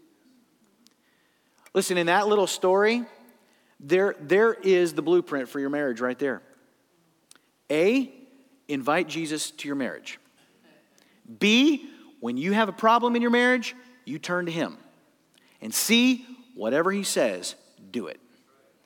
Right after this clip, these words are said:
You be obedient. That's your little mini sermon within a sermon right there, okay?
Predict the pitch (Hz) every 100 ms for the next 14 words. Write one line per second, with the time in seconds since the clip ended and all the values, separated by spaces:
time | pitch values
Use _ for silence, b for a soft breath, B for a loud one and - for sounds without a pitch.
0 | _ b b 107 143 147 160 151 160 117
1 | 98 160 - 190 165 151 160 165 147 156
2 | 143 120 117 117 110 - 123 90 - _
3 | _ b b b 135 139 135 98 - 107
4 | 156 160